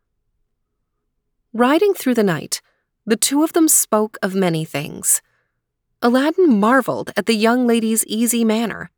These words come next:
and generous spirit. He somehow knew she could be trusted. Before long, he told her his story of how he had discovered the magic lamp in the cave and how it had been stolen from him,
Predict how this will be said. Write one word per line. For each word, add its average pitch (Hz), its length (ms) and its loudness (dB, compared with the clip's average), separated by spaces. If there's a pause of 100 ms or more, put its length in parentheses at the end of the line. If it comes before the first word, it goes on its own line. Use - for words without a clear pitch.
and 202 180 0
generous 190 440 0
spirit. - 560 -6 (840)
He 226 140 -8
somehow 349 560 -2
knew 233 460 0
she - 280 -4
could 240 160 -4
be 190 120 -2
trusted. - 600 -4 (840)
Before 214 320 2
long, 202 420 2 (400)
he 240 160 -2
told 262 300 2
her 269 120 4
his 254 200 4
story 233 540 -2 (100)
of 208 100 0
how 220 200 2
he 208 180 -4
had 185 120 -2
discovered 185 580 0
the 214 80 -2
magic 175 360 0
lamp 175 360 -2
in 196 180 -2
the 170 80 0
cave 156 420 -8 (640)
and 220 280 -2
how 240 240 2
it 247 100 4
had 254 140 0
been 247 180 2
stolen 233 520 0
from 156 220 -4
him, 156 280 -4